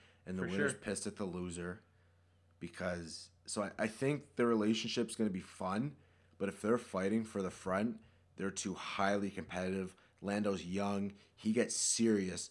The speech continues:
Speaker 1: when he's in that car. He jokes around a lot, and it's the same thing with Ricciardo, but as soon as that visor comes down,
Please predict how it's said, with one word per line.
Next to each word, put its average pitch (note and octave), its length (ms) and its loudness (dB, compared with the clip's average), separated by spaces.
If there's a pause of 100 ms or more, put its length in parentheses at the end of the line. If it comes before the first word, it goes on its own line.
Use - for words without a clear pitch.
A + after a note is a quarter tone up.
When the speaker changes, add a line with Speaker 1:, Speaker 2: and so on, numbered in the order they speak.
(120)
Speaker 1:
when F2+ 120 -8
he's F#2+ 160 -2
in F#2+ 60 -4
that F#2 140 -4
car. G2 120 0
He A2 120 2
jokes B2 320 2
around G#2+ 220 2
a A2 40 2
lot, A2+ 320 2
and G#2 100 -4
it's G2 100 -6
the - 60 -8
same B2+ 240 -2
thing D3+ 140 0
with C3 120 -2
Ricciardo, A2+ 360 2
but G#2+ 100 0
as F#2 80 -6
soon A2 160 0
as A#2 100 -2
that B2 140 2
visor G#2+ 380 2
comes A#2+ 300 -2
down, C3+ 320 -2